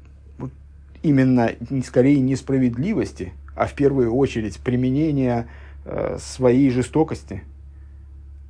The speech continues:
То есть, которые жаждут исключения, исключительно применения силы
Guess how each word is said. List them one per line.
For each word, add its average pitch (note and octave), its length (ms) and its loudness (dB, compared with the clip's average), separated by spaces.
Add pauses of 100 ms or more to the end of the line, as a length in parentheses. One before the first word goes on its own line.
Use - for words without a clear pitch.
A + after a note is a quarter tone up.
(800)
То C3 100 2
есть, A#2 140 2
которые B2+ 420 4
жаждут D#3 460 0
исключения, B2+ 680 0
исключительно C3 520 -2
применения C3+ 880 2
силы A#2+ 600 0